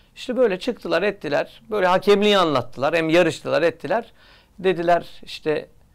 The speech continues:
e, "Hakemlik güzel, amatörden başlıyorsunuz, yukarılara kadar çıkma şansınız var, fırsatınız var." filan derken böyle bir an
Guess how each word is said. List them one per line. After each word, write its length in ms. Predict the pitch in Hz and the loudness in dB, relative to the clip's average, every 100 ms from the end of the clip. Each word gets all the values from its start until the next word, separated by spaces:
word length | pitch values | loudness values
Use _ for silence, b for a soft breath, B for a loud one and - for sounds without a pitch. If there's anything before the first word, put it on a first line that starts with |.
| _ _ _ _ - | _ _ _ _ -10
e, 280 | 143 135 135 135 | -2 0 0 -2
"Hakemlik 600 | 143 160 160 156 - - | -2 0 0 -2 -6 -12
güzel, 360 | 143 143 135 - | 0 2 2 0
amatörden 560 | 151 147 156 147 151 | -4 0 0 0 2
başlıyorsunuz, 760 | 143 139 160 135 139 139 135 - | 0 0 -4 -6 -6 -8 -10 -12
yukarılara 540 | 143 151 147 143 143 | -6 0 0 2 0
kadar 320 | 147 143 139 | 0 0 0
çıkma 480 | - - - 147 - - | -2 -18 -6 -6 -6 -12
şansınız 560 | - 143 135 143 139 120 | -6 -4 -4 -6 -6 -4
var, 160 | 120 | -4
fırsatınız 600 | 120 156 151 139 147 120 | -4 -6 -6 -6 -8 -4
var." 160 | 117 117 | -4 -4
filan 300 | 180 175 190 | -4 -6 -2
derken 360 | 220 147 254 247 B B _ | -2 -2 -8 -8 B B _
böyle 200 | 269 254 | -4 -2
bir 80 | 233 | 0
an 280 | 233 233 | 0 -2